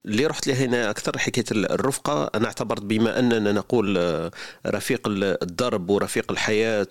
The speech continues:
و-، وهذا الامور، وخاصه في الاستعمال تاعها في المنظمه ولا التنظيمات، مثلا في الجيش ولا في العسكر ولا في الامور هذه،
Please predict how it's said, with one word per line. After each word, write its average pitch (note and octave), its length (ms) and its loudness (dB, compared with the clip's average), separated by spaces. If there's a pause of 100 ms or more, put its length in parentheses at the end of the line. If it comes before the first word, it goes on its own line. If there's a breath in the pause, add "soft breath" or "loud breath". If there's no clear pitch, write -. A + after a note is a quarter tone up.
و-، F2+ 540 0
وهذا F2 480 -4
الامور، A2+ 440 0
وخاصه F#2 880 0
في - 80 -6
الاستعمال A2+ 420 0
تاعها - 280 -4
في - 80 -10
المنظمه G#2+ 600 0
ولا G#2 160 4
التنظيمات، G2+ 560 0
مثلا F#2+ 280 0
في - 100 -6
الجيش G2+ 500 0
ولا F2 140 2
في - 100 -4
العسكر F#2+ 460 0
ولا F2+ 180 -2
في - 100 -4
الامور G#2+ 300 2
هذه، C3+ 220 0